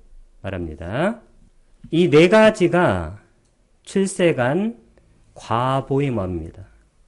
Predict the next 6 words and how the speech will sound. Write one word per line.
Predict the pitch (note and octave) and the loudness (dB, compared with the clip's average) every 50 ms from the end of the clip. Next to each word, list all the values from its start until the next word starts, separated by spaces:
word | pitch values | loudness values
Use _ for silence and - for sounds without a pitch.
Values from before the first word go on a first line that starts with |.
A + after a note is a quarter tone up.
| - | -8
이 | - A2+ - | -8 -8 -6
과가 | - - D#3 D#3 D#3 F#3 F3 F3 | -2 -2 -2 0 0 0 -2 -2
바로 | - A2 G#2 G2 A#2 D#3 F#3 A3+ A#3+ - _ _ _ _ _ _ _ _ | -4 -4 -4 -2 -2 -2 -2 -4 -6 -10 _ _ _ _ _ _ _ _
과보의 | - - - - G2+ G#2+ A#2 A#2 A2+ - A2 G2+ F2+ E2+ E2+ E2+ | -20 -18 -12 -8 -6 -4 -4 -4 -4 -4 -6 -6 -6 -8 -10 -12
결과. | - - A2 G#2+ G#2+ - F2 E2+ F#2 - - - _ _ _ _ _ _ - _ _ _ _ _ | -12 -8 -8 -8 -8 -8 -10 -14 -14 -16 -20 -20 _ _ _ _ _ _ -20 _ _ _ _ _
우리가 | - A2+ A2 | -8 -8 -8